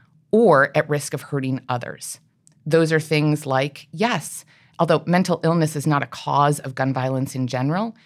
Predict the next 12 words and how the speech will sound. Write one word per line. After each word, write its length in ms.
being 300
severely 480
depressed, 720
having 420
suicidal 580
thoughts, 680
signs 340
of 80
hatred, 500
social 320
media 320
postings, 760